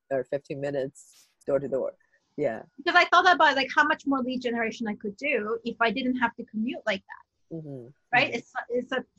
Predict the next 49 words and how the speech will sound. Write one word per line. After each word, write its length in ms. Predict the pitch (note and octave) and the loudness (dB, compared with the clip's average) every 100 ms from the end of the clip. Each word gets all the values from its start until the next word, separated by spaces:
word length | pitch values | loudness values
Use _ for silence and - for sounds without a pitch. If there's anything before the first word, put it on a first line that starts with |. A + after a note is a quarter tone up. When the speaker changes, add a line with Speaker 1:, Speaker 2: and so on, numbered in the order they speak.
| - | -4
Speaker 2:
huge 200 | D#4+ C#4+ - | -4 -4 -2
time 120 | - G4 - | 0 0 -6
saver, 360 | F3+ E3 - - - | -10 -10 -14 -16 -6
right? 240 | A3+ E4 D#3 | -2 -2 -2
Speaker 1:
Right, 300 | C#3+ A2 B2 - | -2 -2 -6 -6
right. 260 | C#3 A2+ - _ - | -4 -4 -6 _ -2
Speaker 2:
Yeah. 100 | F3 | 0
So 80 | - | 0
Speaker 1:
Yeah. 60 | C4+ | 2
Speaker 2:
that, 140 | C#4 - | 0 4
that's, 160 | D4 D#4+ - | 2 2 0
that's 240 | B3+ C#4+ - - - | 2 2 0 -18 0
a 60 | A#3+ | 0
hack 300 | B3 A3+ A3+ - | 2 2 2 0
that 120 | G#3+ | -2
I 120 | A3 | 0
recommend 400 | A3 A3 A3+ A3 | 0 0 -2 -4
to 100 | G#3+ - | -4 -2
everyone 400 | G#3+ A3+ G#3 G3 | -2 -2 -2 -2
if 80 | G3+ - | -6 -4
they're 140 | G3+ | -4
in 100 | A3 | -2
that 160 | G#3+ - | -4 -6
situation 420 | - B3 A#3 A3+ | -12 -4 -4 -2
where 60 | G#3+ | -4
they 80 | G#3+ | -2
wanted 220 | G3+ G3 | -2 -4
to 60 | G3+ | -6
quit 180 | G#3 G3+ | -12 -12
their 100 | F#3+ | -10
job. 300 | G#3+ C4 - _ _ | -4 -2 -4 _ _
Speaker 1:
Mm-hmm. 260 | D#3+ D3 C#3 D3 _ _ _ _ _ _ _ - | -10 -10 -10 -14 _ _ _ _ _ _ _ -2
Speaker 2:
<clears throat> 280 | C4 C4 B3+ | 0 2 2
And 140 | B3+ | 2
then, 340 | B3+ B3+ B3 B3 | 6 6 6 4
um, 380 | A#3 A#3 A3+ A3+ | 4 6 4 0
yeah, 160 | B3+ A#3+ - | 2 2 6
after 360 | A#3+ C4+ - | 6 6 4
work, 380 | D4+ B3+ B3 A#3+ - A#3 | 0 4 6 4 2 -2
I 60 | |
was 160 | A3+ A3+ | 0 0
doing, 200 | A#3+ A3 - - C4 | -2 -8 -8 -6 -4
during 340 | C4+ D#4+ E4+ C#4 | 2 2 4 2
work, 180 | B3+ A#3+ | 0 2
I 60 | |
was 160 | A3 G#3+ | -2 -2
doing 240 | A3 A3 | -4 -4
some 120 | G#3+ G3 | -4 -6
stuff, 360 | - F#3 G3+ | 0 2 2